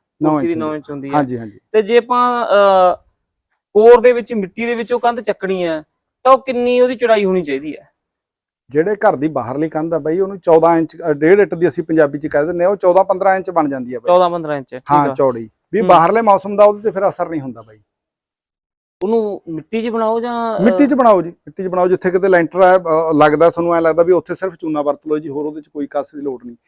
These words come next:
Speaker 1: ਵੀ
Speaker 2: ਹੂੰ।
Speaker 1: ਜਿਹੜੇ ਮੇਰੇ ਪਿੰਡਾਂ ਵਾਲੇ ਵੀਰ ਆ ਵੀ ਪ-, ਮਕਾਨ ਨਹੀਂ ਬਣਾ ਸਕਦੇ, ਮੈਂ ਸਮਝਦਾ ਵੀ,
Speaker 2: ਹੂੰ।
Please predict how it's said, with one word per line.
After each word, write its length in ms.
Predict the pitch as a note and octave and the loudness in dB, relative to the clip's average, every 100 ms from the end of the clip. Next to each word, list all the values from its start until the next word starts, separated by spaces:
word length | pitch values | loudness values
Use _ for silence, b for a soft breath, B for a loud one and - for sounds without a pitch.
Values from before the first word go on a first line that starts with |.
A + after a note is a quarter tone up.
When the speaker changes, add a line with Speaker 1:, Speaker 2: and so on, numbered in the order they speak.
| _ - | _ -10
Speaker 1:
ਵੀ 40 | |
Speaker 2:
ਹੂੰ। 60 | D#3+ | -4
Speaker 1:
ਜਿਹੜੇ 200 | F#3 G#3+ | 0 0
ਮੇਰੇ 180 | G3 G3 | 0 -2
ਪਿੰਡਾਂ 300 | F#3 F3+ F#3+ | -2 2 4
ਵਾਲੇ 160 | G3 | 4
ਵੀਰ 200 | F#3 F#3+ | 4 2
ਆ 60 | F#3+ | 0
ਵੀ 100 | F#3 | 0
ਪ-, 140 | F3+ | -6
ਮਕਾਨ 420 | F3+ D#3+ D#3 D#3+ E3 | -12 -6 -2 0 0
ਨਹੀਂ 260 | D3+ G3 | -6 -8
ਬਣਾ 240 | F#3+ D#3+ D#3 | -4 -4 -4
ਸਕਦੇ, 380 | D3 C#3+ D3 | -6 -8 -8
ਮੈਂ 140 | E3 D#3+ | -6 -6
ਸਮਝਦਾ 380 | D#3 F#3 F#3+ G3 | -8 -12 -10 -10
ਵੀ, 200 | G3 F#3 _ _ | -10 -14 _ _
Speaker 2:
ਹੂੰ। 180 | E3+ D#3 | -14 -12